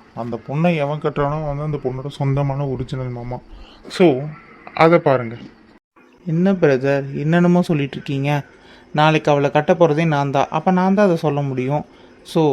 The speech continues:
Speaker 2: அவளோட ஒரிஜினல் மாமா நான் தான்.
Speaker 1: பிரதர், அந்த பொண்ணு வாயால உங்களை கல்யாணம் பண்ணிக்கிறேன்னு சொல்லுச்சா, இல்ல அவங்க அப்பா அம்மா தான் உங்க கூட என்கேஜ்மெண்ட் பண்ணி டேட் எல்லாம் ஃபிக்ஸ் பண்ணிட்டாங்களா? எதுவுமே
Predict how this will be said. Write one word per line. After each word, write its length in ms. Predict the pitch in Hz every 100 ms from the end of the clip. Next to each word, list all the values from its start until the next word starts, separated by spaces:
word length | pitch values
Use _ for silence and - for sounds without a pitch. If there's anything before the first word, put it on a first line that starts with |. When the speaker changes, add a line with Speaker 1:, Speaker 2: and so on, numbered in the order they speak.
| 135 -
Speaker 2:
அவளோட 260 | 147 143 135
ஒரிஜினல் 400 | 135 139 165 160 147
மாமா 200 | 151 175 147
நான் 180 | 120 117
தான். 120 | - - - - - - - - - _ _ - - - - - - _ -
Speaker 1:
பிரதர், 560 | 131 127 135 123 131 131 - - - -
அந்த 180 | 143 151
பொண்ணு 240 | 147 156
வாயால 480 | 156 135 127 120 123
உங்களை 200 | 131 123
கல்யாணம் 360 | 127 123 131 127
பண்ணிக்கிறேன்னு 480 | 120 113 107 120 139
சொல்லுச்சா, 360 | 127 117 - 156
இல்ல 140 | 202 202
அவங்க 180 | 180
அப்பா 200 | 151 -
அம்மா 180 | 165 156 143
தான் 140 | 160
உங்க 120 | 147 120
கூட 140 | 127
என்கேஜ்மெண்ட் 600 | 127 123 120 143 - 127 123
பண்ணி 180 | 120 139 143
டேட் 240 | 156 151
எல்லாம் 160 | 139 147
ஃபிக்ஸ் 200 | - -
பண்ணிட்டாங்களா? 480 | 139 117 110 110 110 107 - - - -
எதுவுமே 360 | 139 135 131